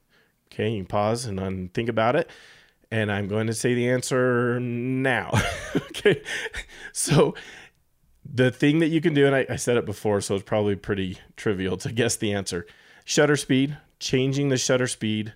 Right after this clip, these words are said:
so that it allows more light in will change it so that you can get more, um,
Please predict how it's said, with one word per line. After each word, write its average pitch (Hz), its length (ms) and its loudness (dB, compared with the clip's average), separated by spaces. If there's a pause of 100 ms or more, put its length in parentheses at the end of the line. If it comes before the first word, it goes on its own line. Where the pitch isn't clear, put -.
(100)
so - 260 -2
that 107 220 0
it 110 140 0
allows 104 540 0
more 113 360 0
light 113 340 2
in 131 300 0 (380)
will 110 200 0
change 113 460 -2
it 117 140 -2
so 104 240 0
that 98 260 -2
you 98 220 -6
can 95 360 -6
get 95 360 -4 (160)
more, 101 580 -2 (560)
um, 92 480 -6